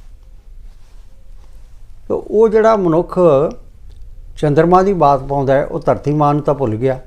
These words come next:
ਉਹਦੇ ਕੋਲੋਂ ਮਿਲ ਰਹੀਆਂ, ਮਿਲ ਰਹੀਆਂ ਦਾਤਾਂ ਜਿਹੜੀਆਂ, ਉਹਨੂੰ ਵੀ ਉਹ ਦਰਕਿਨਾਰ ਕਰ ਬੈਠਾ ਹੈ। ਉਹ ਸੋਚਦਾ ਹੀ ਨਹੀਂ ਕਦੀ,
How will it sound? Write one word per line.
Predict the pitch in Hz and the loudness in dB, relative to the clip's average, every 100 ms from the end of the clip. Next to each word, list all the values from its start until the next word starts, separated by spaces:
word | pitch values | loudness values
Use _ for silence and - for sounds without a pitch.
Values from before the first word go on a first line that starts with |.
| - - - - - - - - | -16 -16 -20 -20 -20 -20 -12 -2
ਉਹਦੇ | 160 156 156 - - - - - - - - - - - - | 2 2 0 -4 -16 -16 -18 -20 -20 -20 -20 -20 -20 -18 -4
ਕੋਲੋਂ | 151 143 | 0 2
ਮਿਲ | 139 135 | 4 2
ਰਹੀਆਂ, | 143 156 - - - 135 | 2 -2 -6 -18 -12 -4
ਮਿਲ | 127 127 131 | 0 0 2
ਰਹੀਆਂ | 147 139 | 2 2
ਦਾਤਾਂ | 117 110 147 143 | 0 0 2 2
ਜਿਹੜੀਆਂ, | 143 143 135 123 - - - | 2 0 -2 -4 -14 -18 -6
ਉਹਨੂੰ | 170 170 160 | 2 4 4
ਵੀ | 160 151 - - - - - | 2 -2 -8 -18 -18 -16 -2
ਉਹ | 151 147 143 - - | 2 2 2 -8 -10
ਦਰਕਿਨਾਰ | 127 143 - 127 123 | -2 -2 0 0 0
ਕਰ | 107 131 | 2 0
ਬੈਠਾ | 120 110 107 | 0 -4 -6
ਹੈ। | 95 - - - - - - - - - - - - - - - - - - - - - - - - - - - | -8 -12 -16 -18 -18 -18 -18 -18 -16 -16 -16 -20 -20 -20 -20 -20 -20 -20 -20 -20 -20 -20 -20 -18 -18 -18 -18 -2
ਉਹ | 196 208 | 2 2
ਸੋਚਦਾ | - 143 139 170 202 | 2 0 2 4 4
ਹੀ | |
ਨਹੀਂ | 214 214 | 4 4
ਕਦੀ, | 180 160 120 | 2 2 -2